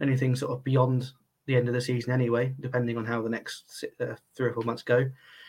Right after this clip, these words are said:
And Mbengwe, you know, there's a lot of potential there. He's a sa-, he will be a saleable asset at some point. So I'm hoping, you know, you'd hope there's,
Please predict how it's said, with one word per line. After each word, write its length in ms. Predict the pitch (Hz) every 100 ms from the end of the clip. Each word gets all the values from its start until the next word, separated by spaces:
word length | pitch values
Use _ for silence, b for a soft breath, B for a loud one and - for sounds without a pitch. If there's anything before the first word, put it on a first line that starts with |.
| b
And 160 | 160 139
Mbengwe, 440 | 151 143 131 131
you 40 | 127
know, 60 |
there's 120 | 123
a 60 | 120
lot 140 | 127
of 120 | 120 117 _ _ _ _ _
potential 540 | - 135 131 131 123
there. 320 | 117 120 123 -
He's 120 | 131
a 60 | 123
sa-, 200 | - 127
he 180 | 123 127
will 180 | 127 131
be 140 | 123
a 60 | 120
saleable 380 | 131 123 110
asset 340 | 117 117 120 120
at 120 | - -
some 240 | 127 123
point. 260 | 120 113 - _ _ _ _ _
So 180 | - 123
I'm 80 |
hoping, 320 | 120 143 135 143
you 60 |
know, 40 | 123
you'd 160 | 120
hope 300 | 117 110 131
there's, 340 | 123 113 110